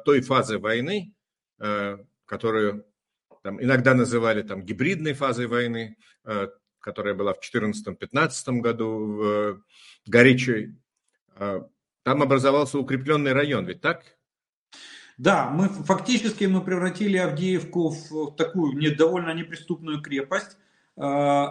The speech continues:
Speaker 2: мы даже улучшили, э, свои позиции в плане, помните, бои были за Ясиноватскую развязку,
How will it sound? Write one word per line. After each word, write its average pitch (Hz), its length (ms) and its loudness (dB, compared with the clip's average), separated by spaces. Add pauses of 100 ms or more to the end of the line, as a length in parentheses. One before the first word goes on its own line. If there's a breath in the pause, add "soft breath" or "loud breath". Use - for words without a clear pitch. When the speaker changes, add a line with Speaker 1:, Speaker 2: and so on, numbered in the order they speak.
Speaker 2:
мы 160 200 2
даже 175 280 2
улучшили, 143 920 2
э, 131 440 -4
свои 151 380 0
позиции 151 640 -2
в - 100 -18
плане, 143 400 -4
помните, 139 640 -2
бои 139 520 -4
были 139 280 -6
за 127 200 -6
Ясиноватскую 135 760 -4
развязку, 120 760 -6